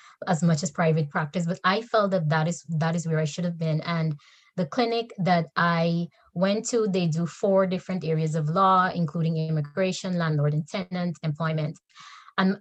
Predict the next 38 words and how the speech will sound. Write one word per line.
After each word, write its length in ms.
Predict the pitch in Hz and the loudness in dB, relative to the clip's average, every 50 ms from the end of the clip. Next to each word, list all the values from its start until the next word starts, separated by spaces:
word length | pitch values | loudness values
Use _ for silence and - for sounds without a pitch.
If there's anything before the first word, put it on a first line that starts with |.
| - | 2
I 300 | - 190 202 202 202 220 | 4 4 4 6 4 4
was 180 | 226 214 220 - | 4 4 2 2
supposed 420 | - 147 - - 226 233 240 - | 0 -6 4 4 4 4 4 2
to 140 | - 220 170 - _ _ _ _ - 190 | 0 0 0 -2 _ _ _ _ -6 -2
do 160 | 165 202 202 202 | 0 4 4 4
a 40 | 190 | 6
rotation 920 | 185 180 170 147 - 240 233 254 262 - 226 190 170 160 170 202 240 247 - _ 262 | 4 2 0 2 4 4 4 4 2 0 0 2 2 2 2 0 -2 -4 -10 _ -6
during 280 | 175 151 185 190 190 196 | -4 0 0 2 2 4
that 220 | 196 180 196 - | 2 2 0 0
ten-month 400 | - - 202 180 170 160 160 147 - | -4 -2 0 2 2 2 0 -2 -2
period 540 | 247 247 247 233 202 165 156 156 165 170 - - | -2 -2 0 2 4 4 4 2 2 -2 -4 -2
in, 240 | 185 175 175 170 - - | 0 0 0 0 0 -2
in 120 | 175 180 | -2 0
at 160 | 165 151 147 - | 0 -2 -2 -2
least 360 | 208 220 240 240 - - - | -4 -2 -2 -4 -6 -8 -8
three 180 | 220 202 196 185 | -4 -2 0 0
different 360 | 180 170 147 - 165 165 - 190 | 0 -2 -2 -2 -4 -4 -2 0
areas. 480 | 214 247 226 - - - 147 - - - - - - - - - - - - - | 2 2 2 2 -2 -4 -8 -12 -20 -20 -20 -20 -20 -20 -20 -20 -20 -18 -4 -2
And 100 | 175 185 | 0 0
the 60 | 196 | 0
first 380 | - - 214 208 220 220 - 196 | 2 2 2 2 2 0 -2 -2
area 220 | 202 185 185 185 | -2 0 0 0
that 120 | 180 180 160 | 2 2 2
I 80 | 160 | 0
started 420 | 170 - - 190 170 160 156 156 160 | 0 0 -2 0 0 2 2 2 2
out 260 | 160 180 196 - - | 4 2 2 0 0
on 260 | 175 170 160 165 170 | -2 0 0 2 0
was 160 | 165 151 147 - | 0 -2 -2 0
immigration. 720 | 170 165 156 147 156 151 151 147 - 156 139 139 143 143 - _ - - - - - _ _ - | 0 0 2 2 2 0 0 0 -2 -2 -2 -2 -2 -4 -6 _ -20 -20 -20 -20 -20 _ _ 0
And 460 | 175 180 175 175 175 170 170 165 160 143 - _ _ _ _ _ - 190 | 2 4 4 4 4 4 4 2 2 0 -4 _ _ _ _ _ 0 2
I, 240 | 185 190 190 202 - - | 2 2 2 0 -2 -2
I 160 | 175 175 160 | -2 -2 -2
fell 320 | - - 208 196 196 214 | -2 0 2 4 4 4
in 200 | - 190 180 165 | 2 2 2 2
love 200 | 156 151 156 160 | 2 2 0 0
with 180 | 180 175 - 233 | -2 -2 2 2
it. 160 | 254 320 - _ - - - - | 2 0 0 _ -16 -18 -8 -4
And 340 | 175 180 180 180 180 165 | -2 0 2 2 2 0